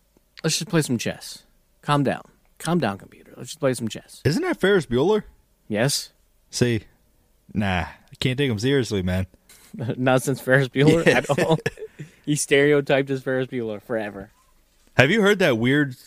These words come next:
Speaker 2: Ferris Bueller conspiracy? I know
Speaker 1: No.
Speaker 2: that, I know this is a games one. You haven't heard
Speaker 1: Go
Speaker 2: it?
Speaker 1: for it. No.
Speaker 2: The whole day, Ferris and w-, what's her name, Mia?
Speaker 1: Okay,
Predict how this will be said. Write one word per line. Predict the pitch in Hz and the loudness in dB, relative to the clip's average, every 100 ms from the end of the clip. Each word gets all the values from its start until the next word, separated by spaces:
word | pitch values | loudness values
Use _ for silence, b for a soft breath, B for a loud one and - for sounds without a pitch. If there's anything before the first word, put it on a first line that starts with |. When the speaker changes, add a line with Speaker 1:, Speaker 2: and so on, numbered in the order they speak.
| - | -4
Speaker 2:
Ferris | 143 139 - | 0 0 -2
Bueller | 131 139 135 131 117 | -2 0 2 0 -2
conspiracy? | 120 113 - 120 131 160 156 _ _ _ _ - | -4 -4 -2 -2 0 -2 -4 _ _ _ _ -2
I | |
know | 127 147 | 2 4
Speaker 1:
No. | 143 262 | 4 4
Speaker 2:
that, | |
I | 123 | 2
know | 139 | 2
this | 135 117 | 0 -2
is | 101 | -6
a | |
games | 95 110 117 104 - | -2 0 0 -4 -6
one. | 90 80 - b b b b b b b | -6 -6 -10 b b b b b b b
You | 123 127 | 0 0
haven't | 131 | 0
heard | 127 143 | 0 0
Speaker 1:
Go | 175 | 0
Speaker 2:
it? | |
Speaker 1:
for | 127 | -2
it. | 80 _ b b b b b b | -6 _ b b b b b b
No. | 107 143 - _ _ _ _ _ _ _ _ - | -2 -2 -4 _ _ _ _ _ _ _ _ -8
Speaker 2:
The | 104 123 123 | -2 0 0
whole | - 135 165 190 | 0 2 2 2
day, | 120 110 113 143 165 _ _ _ _ _ _ _ - | -2 -2 0 0 -2 _ _ _ _ _ _ _ -20
Ferris | - - 117 131 160 156 - - _ _ _ _ - | -4 2 4 4 2 0 -10 -14 _ _ _ _ -4
and | 123 117 | -2 -2
w-, | 120 131 | -4 -6
what's | 117 135 - | -2 -2 0
her | 160 | -2
name, | 156 110 | 0 0
Mia? | 101 113 151 170 _ _ _ _ - | 2 2 0 -2 _ _ _ _ -6
Speaker 1:
Okay, | 127 113 | -4 -4